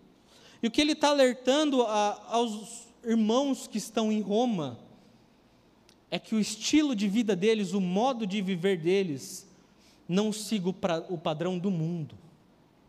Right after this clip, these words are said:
porque eles não pertencem ao mundo.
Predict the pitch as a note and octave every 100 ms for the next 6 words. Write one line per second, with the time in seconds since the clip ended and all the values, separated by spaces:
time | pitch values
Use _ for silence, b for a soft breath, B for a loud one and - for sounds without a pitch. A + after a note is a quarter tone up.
0 | _ _ _ _ _ _ _ _ _ _
1 | _ _ - D3+ F#3 E3+ D3+ E3+ E3 D#3
2 | D#3 C3 B2 - G2 F#2 F2+ F2 E2